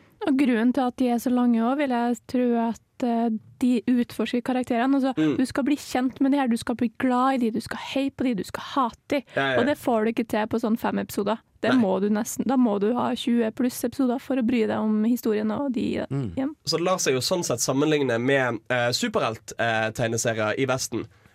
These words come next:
Speaker 2: eh, hvor du også har disse lange historiene med de samme karakterene. Ehm, da til motsetning fra sånn som for eksempel Donald, som er veldig sånn antologier, så du har, eh, mange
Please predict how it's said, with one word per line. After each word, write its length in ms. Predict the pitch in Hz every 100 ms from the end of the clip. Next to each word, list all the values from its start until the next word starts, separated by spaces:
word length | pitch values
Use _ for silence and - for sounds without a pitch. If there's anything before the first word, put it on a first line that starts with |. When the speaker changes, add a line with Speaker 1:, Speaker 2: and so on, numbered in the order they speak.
| _ _
Speaker 2:
eh, 260 | 139 131 131
hvor 180 | 135 139
du 80 |
også 260 | 143 156 131
har 280 | 151 147 127
disse 280 | - 135 151
lange 480 | 135 127 123 131 139
historiene 480 | 131 113 139 127 117
med 160 | 131 123
de 80 |
samme 280 | 113 123 131
karakterene. 560 | 127 113 135 127 107 90 - _ _ _ _ -
Ehm, 380 | 131 127 127 117 _ _ _ _ -
da 180 | 160
til 140 | - 170
motsetning 480 | 160 156 120 120 117
fra 140 | -
sånn 160 | 127 135
som 100 | 123
for 60 | 120
eksempel 460 | 127 117 113 120
Donald, 560 | 127 143 127 107 95 95
som 120 | 131
er 20 | 120
veldig 120 | 117
sånn 140 | 117 120
antologier, 640 | 117 117 120 127 104 92
så 180 | - 113
du 100 | 113
har, 200 | 117 107 107
eh, 240 | 113 113 113
mange 340 | 120 117 127